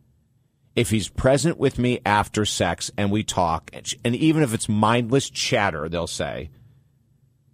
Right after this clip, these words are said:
"it makes me realize he was present with me during sex too," which is beautiful.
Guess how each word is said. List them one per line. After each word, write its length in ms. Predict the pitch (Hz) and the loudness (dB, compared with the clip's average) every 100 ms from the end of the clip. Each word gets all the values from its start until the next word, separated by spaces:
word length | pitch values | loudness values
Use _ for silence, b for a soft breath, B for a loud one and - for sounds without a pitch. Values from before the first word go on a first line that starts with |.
| _ _ _ _ - | _ _ _ _ -2
"it 180 | 113 | 0
makes 380 | 117 123 127 - | 2 2 2 0
me 300 | 120 131 123 - | 0 0 0 0
realize 560 | 120 127 104 92 90 | 2 4 4 2 0
he 120 | - | 0
was 120 | 101 92 | 0 -2
present 420 | - 107 104 98 | 0 0 2 -2
with 160 | 98 | -2
me 140 | - 98 | -2 -2
during 380 | 80 110 104 90 | 0 0 0 -2
sex 340 | 104 87 - | -2 -4 -6
too," 280 | - 80 - b b b b | -6 -6 -8 b b b b
which 160 | 151 175 | -4 -2
is 100 | 143 | -2
beautiful. 600 | - 190 165 113 - | 0 4 4 2 -4